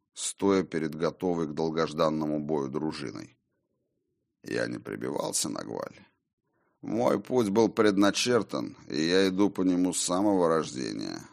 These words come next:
Но об этом мы с тобой говорить не будем». «Отчего же, господин Динтра?»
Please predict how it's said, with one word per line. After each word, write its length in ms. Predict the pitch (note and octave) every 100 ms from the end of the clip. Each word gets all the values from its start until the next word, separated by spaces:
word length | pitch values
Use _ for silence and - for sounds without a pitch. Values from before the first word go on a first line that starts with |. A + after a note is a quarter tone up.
| _ _ _ _
Но 160 | E2+ D2+
об 140 | D2+
этом 280 | C#2+ C2+ C2
мы 100 | C#2+
с 80 | -
тобой 280 | A1 G#1
говорить 520 | G#1 A1 G#1+ G1+ - -
не 100 | C#2
будем». 460 | A#1 G1+ - - _ _ _ _ _ _ _ _ _ _ _
«Отчего 460 | G#2 - A#3 A3 E3+
же, 100 | C3
господин 480 | A2+ - D#3+ D#3+ A#2
Динтра?» 460 | C#3 A#2+ - F2